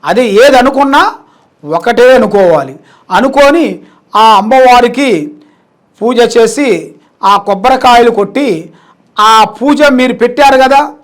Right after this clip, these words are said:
ఆ ప్లేట్లో, ఆ ప్లేట్లో కొబ్బరికాయ కొట్టేసి అక్కడ దీపారాధన వెలిగించాలి. ఒక దీపం వెలిగించకూడదు,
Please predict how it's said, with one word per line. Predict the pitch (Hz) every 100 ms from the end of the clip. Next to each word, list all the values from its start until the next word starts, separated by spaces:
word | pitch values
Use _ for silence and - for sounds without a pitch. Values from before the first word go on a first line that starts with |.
| _ _ _ 185
ఆ | 196
ప్లేట్లో, | 196 240 269 262 269 285 - _ _ _
ఆ | 202
ప్లేట్లో | 247 226 247 254 269
కొబ్బరికాయ | 220 220 262 247 262
కొట్టేసి | 254 208 254 247
అక్కడ | 277 233 240 202 190 254 _ _ _ 156
దీపారాధన | 240 254 277 254 247 254
వెలిగించాలి. | 226 196 185 165 156 143 - _ _ _ _ _ _ -
ఒక | 214 247
దీపం | 247 269 269 269
వెలిగించకూడదు, | 220 208 202 175 156 139